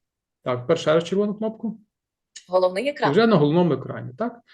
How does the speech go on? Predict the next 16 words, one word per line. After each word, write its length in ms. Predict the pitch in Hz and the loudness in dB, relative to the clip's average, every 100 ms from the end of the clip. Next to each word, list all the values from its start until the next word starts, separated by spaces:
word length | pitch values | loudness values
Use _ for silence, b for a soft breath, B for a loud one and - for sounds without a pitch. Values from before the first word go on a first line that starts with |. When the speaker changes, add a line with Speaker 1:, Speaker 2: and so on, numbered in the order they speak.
| b b | b b
Speaker 1:
Так, 200 | 135 127 | -4 -4
тепер 200 | - 226 | -2 0
ми 100 | 196 | 0
продовжимо 580 | 170 165 147 131 139 120 | 0 2 2 2 0 -4
далі. 280 | 120 120 131 - 240 262 - _ _ _ _ _ _ _ _ - - | -4 -6 -8 -6 -6 -6 -10 _ _ _ _ _ _ _ _ -16 -8
Ще 180 | - 143 | -2 -2
раз 140 | 123 - 160 | -2 -6 -10
іду, 240 | 139 147 | -8 -8
з-, 120 | 139 | -8
ходжу 160 | 143 160 | -2 0
Speaker 2:
Всі 160 | 120 | 2
Speaker 1:
на 60 | - | 4
Speaker 2:
додатки. 400 | 262 220 - 160 | 4 4 2 -2
Speaker 1:
додатки. 180 | 214 175 | -6 -4
Speaker 2:
Сторінка 460 | - 185 202 220 | 0 0 0 -2
один. 280 | 233 214 170 | 0 -2 -6